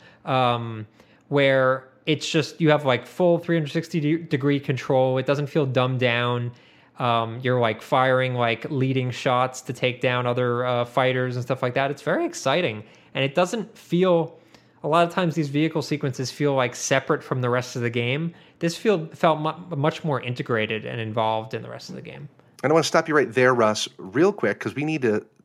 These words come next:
Speaker 2: have a quick message from our sponsor, Harry's. Do you know what I love most about shaving? It's, it's the ritual of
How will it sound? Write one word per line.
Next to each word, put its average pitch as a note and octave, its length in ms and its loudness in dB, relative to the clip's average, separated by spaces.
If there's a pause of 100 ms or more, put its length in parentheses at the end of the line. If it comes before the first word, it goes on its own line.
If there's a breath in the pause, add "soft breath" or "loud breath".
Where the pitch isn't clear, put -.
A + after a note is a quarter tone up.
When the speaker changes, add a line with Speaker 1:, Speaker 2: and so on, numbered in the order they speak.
(120)
Speaker 2:
have A#2 180 0
a G#2 40 -2
quick - 360 -4
message C3 560 0 (360 loud breath)
from A#2 180 0
our B2+ 100 4
sponsor, A#2 600 -4 (340 soft breath)
Harry's. - 600 -6 (680 loud breath)
Do - 80 -10
you G3 60 0
know B3+ 60 2
what C4 100 2
I G3 40 2
love G2 380 0
most F2+ 540 -4 (280)
about E2+ 580 -4
shaving? C#2+ 600 -10 (760)
It's, - 360 -10
it's C3 180 -4
the C3 120 0
ritual F#2+ 720 -4 (680)
of F#2 300 -8